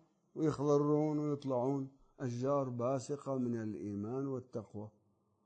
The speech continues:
والآخرون يحق عليهم القول، يتثبت عليهم اليبس. إذن ما قال أن الله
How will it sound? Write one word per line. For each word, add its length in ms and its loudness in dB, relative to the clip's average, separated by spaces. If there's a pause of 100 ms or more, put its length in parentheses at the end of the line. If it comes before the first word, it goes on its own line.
(320)
والآخرون 1000 4 (380)
يحق 420 -6
عليهم 460 -2
القول، 400 -6 (420)
يتثبت 600 -2
عليهم 520 0
اليبس. 800 0 (1400)
إذن 420 6 (520)
ما 400 4
قال 480 6
أن 300 4
الله 920 6